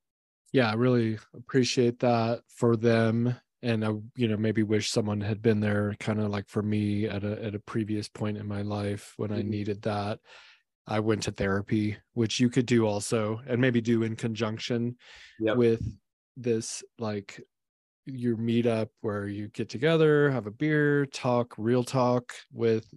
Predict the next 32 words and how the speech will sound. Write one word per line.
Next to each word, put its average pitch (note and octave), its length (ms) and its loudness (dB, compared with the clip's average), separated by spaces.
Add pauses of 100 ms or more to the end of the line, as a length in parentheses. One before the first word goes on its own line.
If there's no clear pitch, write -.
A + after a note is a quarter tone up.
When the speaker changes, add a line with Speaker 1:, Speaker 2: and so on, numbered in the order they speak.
Speaker 1:
men. A#2 600 0
And G#2+ 500 -2 (360)
yeah, G2+ 260 0
so A2+ 260 0
I C3 400 4 (800)
definitely C3+ 500 0
feel A2+ 580 0 (100)
like G#2 560 -8
you, A2 360 -4
uh, A#2 180 -10
provide A2 420 0
that G#2 160 -2
space. G#2+ 640 0 (440)
And G#2+ 200 -2
I G#2 80 -2
f-, G#2 180 -10 (200)
I - 20 -4
feel A2 240 -4
like G2+ 160 -4
that's G2+ 200 -8
a, G#2+ 100 -4
such - 320 -4
a A2 40 -4
huge G#2+ 360 -4
benefit G#2+ 460 -4
to G#2+ 520 -4 (800)
young, A2 480 4 (360)
middle-aged A2 840 -2 (220)
men, G#2+ 560 -2 (240)
older G#2+ 260 0
men, G#2+ 360 -2
whoever. G#2+ 600 -2